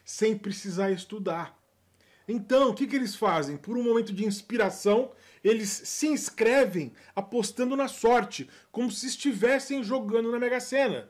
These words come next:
Vão na internet, fazem a inscrição, como se estivessem indo na lotérica. Então, esses inscritos são os famosos paraquedistas. Eles não serão aprovados. Mas a presença de tanta gente inscrita dá a falsa impressão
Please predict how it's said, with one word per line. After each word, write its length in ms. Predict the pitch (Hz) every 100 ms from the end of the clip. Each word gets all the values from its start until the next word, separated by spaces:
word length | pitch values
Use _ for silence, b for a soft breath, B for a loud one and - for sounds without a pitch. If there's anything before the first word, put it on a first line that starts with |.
| -
Vão 240 | 135 147 240
na 80 | 233
internet, 500 | 226 214 214 240 -
fazem 320 | 202 165 185
a 40 |
inscrição, 520 | 185 214 196 247 269 B B
como 220 | - 254
se 100 | 202
estivessem 600 | 226 233 202 220 220 240 240
indo 140 | 226
na 120 | 240
lotérica. 720 | 247 254 202 196 156 - 165 _ _ -
Então, 200 | 202 233
esses 240 | 240 262 233
inscritos 640 | 202 - 226 - - - B -
são 180 | 226
os 120 | 226 -
famosos 420 | 220 202 196 -
paraquedistas. 840 | 226 214 220 147 175 - 123 - B B -
Eles 200 | 202 202
não 180 | 254 302
serão 320 | - 262 202
aprovados. 720 | - 151 120 - - - - B B
Mas 180 | 190 190
a 60 | 277
presença 680 | 285 247 165 151 247 - 196
de 120 | 175
tanta 560 | - 285 370 359 220 147
gente 380 | 175 214 -
inscrita 580 | 127 - 185 202 139 - B B -
dá 200 | 170 247
a 80 | 202
falsa 480 | - 240 247 -
impressão 760 | 240 - 208 - - 202 202